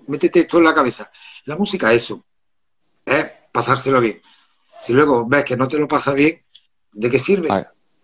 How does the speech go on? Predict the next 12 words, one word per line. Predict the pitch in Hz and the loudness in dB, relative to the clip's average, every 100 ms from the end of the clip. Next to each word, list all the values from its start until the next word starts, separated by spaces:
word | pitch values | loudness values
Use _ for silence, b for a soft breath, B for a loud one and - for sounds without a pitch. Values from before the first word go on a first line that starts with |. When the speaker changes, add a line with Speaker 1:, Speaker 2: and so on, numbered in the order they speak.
| _ | _
Speaker 2:
claro. | 98 80 69 - | -4 -2 -6 -8
Speaker 1:
¿Para | 123 | -6
qué | 147 | -6
pueblo? | - 175 196 220 _ _ 139 131 | -4 4 4 4 _ _ -20 -12
Es | 131 151 | -10 -6
follar | 151 131 135 | -2 0 0
sin | 143 127 | 0 2
ganas, | 135 135 147 139 127 | 2 2 0 -2 -2
o | 120 | 0
cantar, | 127 120 131 160 156 | 0 0 0 2 2
o | 147 139 | 0 -4
tocar, | 131 135 147 147 | -2 0 0 -2